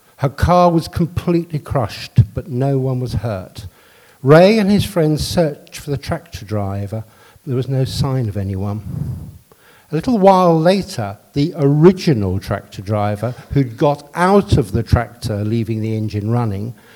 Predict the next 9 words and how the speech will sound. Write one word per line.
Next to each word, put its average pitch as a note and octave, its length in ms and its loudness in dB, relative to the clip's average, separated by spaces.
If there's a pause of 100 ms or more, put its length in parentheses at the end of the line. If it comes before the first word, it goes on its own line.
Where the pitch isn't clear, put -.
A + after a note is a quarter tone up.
(100)
while C3 220 2
he B2 180 2
opened B2 600 4
the G2+ 100 0
gate, G#2 480 -6 (340)
appeared D3+ 420 4
on D#3 180 2
the C#3+ 60 0
scene. B2 520 -2